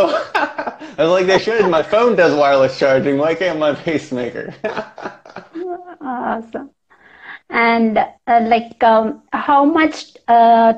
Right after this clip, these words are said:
Speaker 2: time you took to recover from that? So.
Speaker 1: Oh, a, a long time. I mean, basically, I mean, I'm not, like, a,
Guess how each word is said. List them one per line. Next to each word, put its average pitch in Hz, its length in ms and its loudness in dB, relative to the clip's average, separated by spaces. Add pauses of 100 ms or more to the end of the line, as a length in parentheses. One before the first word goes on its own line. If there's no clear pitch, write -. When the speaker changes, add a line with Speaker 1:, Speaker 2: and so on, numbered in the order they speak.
Speaker 2:
time 262 320 0
you 254 180 2
took 240 320 0
to 226 220 6
recover 208 520 2
from 190 340 -4
that? 185 480 0 (500)
So. 147 500 -2 (560)
Speaker 1:
Oh, 127 420 -4
a, 135 160 0
a 135 260 2
long 151 260 2
time. 147 260 0
I - 20 0
mean, 123 480 0 (160)
basically, 147 480 2
I 139 40 4
mean, 135 500 0 (460)
I'm - 140 2
not, 147 180 2
like, 131 240 2
a, 135 240 2